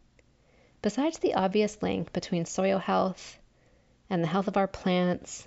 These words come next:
our food, and our own bodies, the plants themselves can help us repair the damage made by glyphosate and the overuse of antibiotics. Plants like calendula and plantain, when taken as teas and infusions,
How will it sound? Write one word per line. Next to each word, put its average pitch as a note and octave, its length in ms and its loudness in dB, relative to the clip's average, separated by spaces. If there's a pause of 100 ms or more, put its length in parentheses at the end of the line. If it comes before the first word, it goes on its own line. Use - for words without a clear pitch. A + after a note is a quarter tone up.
our E3+ 140 0
food, G3 420 2
and E3 80 0
our D#3 140 0
own F#3 220 0
bodies, E3 640 -4 (760)
the G#3 80 2
plants A3+ 420 0
themselves - 920 -2 (220)
can F#3+ 140 0
help E3 220 0
us E3+ 160 0
repair E3+ 320 0
the D#3+ 80 -2
damage E3 440 -2
made E3 180 -2
by D#3+ 120 2
glyphosate E3 680 -2
and F3+ 120 0
the - 80 0
overuse E3+ 420 -2
of - 100 -4
antibiotics. - 800 -4 (1000)
Plants A#3 380 0
like C4 140 -2
calendula F3+ 680 0
and F3 180 0
plantain, F3 800 -2 (500)
when F3 160 2
taken G3 340 0
as F3+ 160 0
teas F#3 400 2
and F#3+ 120 2
infusions, F#3 840 -2